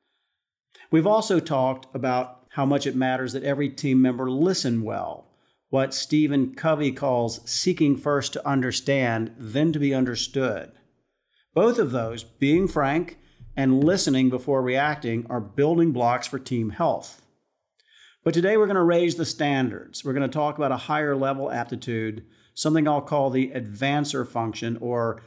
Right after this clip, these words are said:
listening forward. Try to imagine a really good live jazz session. If you were asked to explain how that was different from, say, a piano recital, how would you answer?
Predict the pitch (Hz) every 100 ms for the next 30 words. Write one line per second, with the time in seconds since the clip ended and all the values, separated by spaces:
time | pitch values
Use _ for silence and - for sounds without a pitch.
0 | _ _ 117 120 151 156 147 139 131 -
1 | - 127 123 101 - - _ _ _ _
2 | _ _ _ _ _ _ _ _ - 254
3 | 302 254 170 143 139 123 135 139 131 135
4 | 170 175 160 - 139 135 131 123 127 123
5 | 131 131 131 113 101 123 117 117 113 110
6 | - - - 117 110 104 92 - _ _
7 | _ _ _ - _ - 226 254 160 151
8 | 151 - 151 131 - 147 139 135 131 127
9 | 147 151 151 131 147 147 - 135 123 120
10 | 110 - - - - 139 131 127 135 -
11 | _ - 151 170 165 139 120 113 127 107
12 | 107 113 117 - _ _ - 160 185 165
13 | 165 165 156 139 104 82